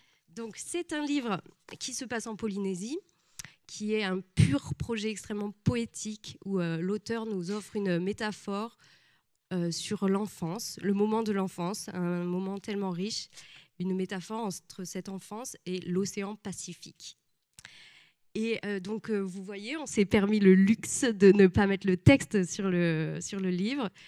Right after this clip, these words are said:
le fantasme de l'éditeur, avoir ces, ces, ces grandes pleines pages qui font tellement plaisir.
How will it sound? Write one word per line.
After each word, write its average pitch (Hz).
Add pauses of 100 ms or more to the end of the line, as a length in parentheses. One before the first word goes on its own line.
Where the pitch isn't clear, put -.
(260)
le 175
fantasme 202
de 175
l'éditeur, 185
avoir 185
ces, 190
ces, 180 (380)
ces 185
grandes 208
pleines 220
pages 214
qui -
font 196
tellement 214
plaisir. 208